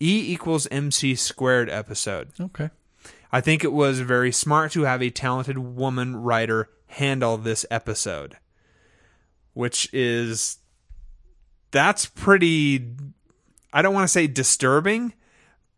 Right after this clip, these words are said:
Speaker 1: but to have that scene written basically by
Speaker 2: Yeah,
Speaker 1: a,
Speaker 2: by
Speaker 1: a
Speaker 2: a woman.
Speaker 1: woman. Ooh. Okay.
Speaker 2: I, I, I, I think his point is, is well taken, though, that,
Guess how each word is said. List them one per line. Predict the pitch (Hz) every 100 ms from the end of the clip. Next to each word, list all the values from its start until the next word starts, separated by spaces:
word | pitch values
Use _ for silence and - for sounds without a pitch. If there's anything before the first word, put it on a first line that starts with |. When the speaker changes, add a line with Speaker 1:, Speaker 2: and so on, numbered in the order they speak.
| _
Speaker 1:
but | - 160
to | -
have | 143 160 160 151
that | 143 127 -
scene | - 139 143 147 143 135 - _ _ _
written | 120 131 147 180 202 190 _ _ _ _ _ _ _
basically | 139 143 143 147 139
by | 123 127 120 120 120 120
Speaker 2:
Yeah, | -
Speaker 1:
a, | 120
Speaker 2:
by | 127
Speaker 1:
a | 131
Speaker 2:
a |
woman. | 135 170 127 110 110 - _ _ _ _ _ _ _ _ _ _ _ _ _ _ _ 151
Speaker 1:
woman. | 135 -
Ooh. | - - - - - - - _ _ _ _ _ -
Okay. | 139 156 117 98 - - - - _ _ _ _ _ _ _ _ -
Speaker 2:
I, | 151
I, | 143 165 170
I, | 165 165 156 147
I |
think | 143 156
his | 143
point | - - 135
is, | - 117 110 - - -
is | 117 110 107 104 -
well | 120 113
taken, | - 113 101
though, | 92 90 90
that, | 98